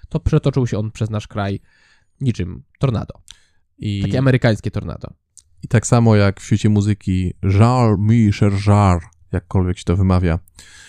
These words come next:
Speaker 2: ukształtował pokolenia, mu-, które słuchają muzyki elektronicznej i stworzył tą muzykę elektroniczną w naszej świadomości.
Speaker 1: Choć tego nigdy nie zrozumiem, ale okej,
Speaker 2: No.
Speaker 1: zostawmy to.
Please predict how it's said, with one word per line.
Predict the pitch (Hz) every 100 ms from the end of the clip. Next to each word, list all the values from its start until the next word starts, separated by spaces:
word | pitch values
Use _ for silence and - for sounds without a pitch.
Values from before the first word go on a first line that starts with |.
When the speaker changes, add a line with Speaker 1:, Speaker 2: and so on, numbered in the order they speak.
| _ -
Speaker 2:
ukształtował | 117 110 - 117 117 98 90 98 95
pokolenia, | 92 104 107 104 95
mu-, | 92 92
które | - 95 92
słuchają | - 101 98
muzyki | 95 95 -
elektronicznej | 95 92 101 98 92 90 78
i |
stworzył | - - 117 101
tą | 92
muzykę | 90 90 90
elektroniczną | 87 - 98 95
w | 90
naszej | 90 92
świadomości. | - 87 87 87 - 147 175
Speaker 1:
Choć | - 127 -
tego | 123 110
nigdy | 104 104 101
nie | 98
zrozumiem, | 101 98 107 170 226 _ -
ale | 120 113
okej, | 151 143 139
Speaker 2:
No. | 117 104
Speaker 1:
zostawmy | 92 73 101 -
to. | -